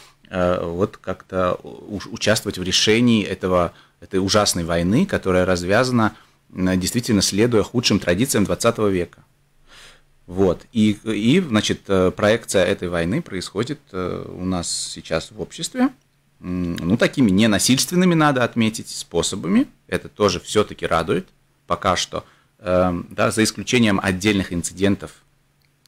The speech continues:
о которых мы тоже читаем, э, какого-то насилия, да, физического в том числе, но они индивидуальные,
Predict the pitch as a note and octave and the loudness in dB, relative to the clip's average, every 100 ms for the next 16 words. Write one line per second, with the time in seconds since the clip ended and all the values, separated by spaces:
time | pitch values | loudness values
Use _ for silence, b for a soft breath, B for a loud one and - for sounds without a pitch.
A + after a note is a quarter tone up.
0 | _ - A2 G2+ - F2+ F#2 E2 D#2 - | _ -8 0 0 0 -2 -2 -2 -6 -8
1 | - D3+ G#3+ E3+ b b b E2 F2 - | -2 0 0 -2 b b b -4 -4 -4
2 | - F2 F2+ F#2 - G2 D#2+ D2+ - E2+ | -10 -4 0 2 2 4 2 -2 -6 0
3 | F#2+ F#2+ E2+ - - A#2+ G2+ G2 G2 - | 0 0 -4 0 0 2 0 -2 -2 -2
4 | E2+ E2 F2+ G2 G2 A#2 A2+ F#2+ F2+ F2 | 0 0 2 4 6 4 4 0 -2 -2
5 | E2+ G2 D3 E3+ C3+ A2 G#2+ | -2 2 2 2 0 0 -4